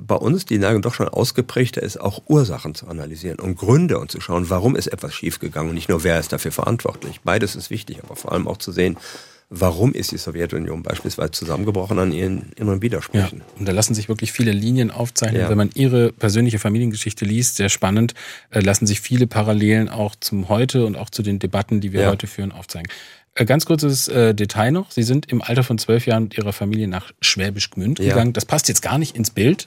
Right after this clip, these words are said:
Speaker 2: Alle
Speaker 1: Ja.
Speaker 2: kommen irgendwie aus
Speaker 1: Ja.
Speaker 2: Osteuropa oder aus Sachsen. Äh, sind Sie nach Schwäbisch Gmünd gegangen. Da ist Ihre Geschichte sozusagen
Speaker 1: Ja.
Speaker 2: hierher abgebogen. Und jetzt leben Sie wieder da. Warum?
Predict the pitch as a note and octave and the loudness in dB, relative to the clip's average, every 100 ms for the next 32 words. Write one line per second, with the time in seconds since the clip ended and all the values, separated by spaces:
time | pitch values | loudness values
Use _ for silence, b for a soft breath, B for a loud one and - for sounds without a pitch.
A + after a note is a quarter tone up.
0 | - A#2 B2 F#2 C3+ G#2+ A#2 A#2 G#2 A2 | -2 2 2 4 2 2 0 0 0 0
1 | - G#2+ G2 G2 E3 D3 A#2 G2 G#2+ A2+ | 2 2 2 -2 2 2 4 2 2 2
2 | - - - B B B B A#2+ A#2 C3 | 0 -2 -4 B B B B 4 4 2
3 | A#2 A#2+ D3 C3+ A#2+ A#2+ G#2+ - A#2+ A2+ | 0 2 4 4 4 4 4 4 2 2
4 | A2+ D3 C#3 C#3 D3+ D#3 - A2+ - F3 | 0 0 2 2 2 2 2 2 4 4
5 | D3+ A#2+ F#3+ - A2+ A2 - A2 A2 A#2 | 6 4 2 2 2 2 2 4 4 2
6 | - E3 F3+ A#2+ B2 - G2 G#2 - A#2+ | 4 6 6 4 0 -2 -2 -2 -2 -4
7 | B2+ - E3 G3+ C#3 D#2+ - - - F2 | -4 -4 -4 -4 -6 -8 -12 -14 -14 -8
8 | E3+ | -6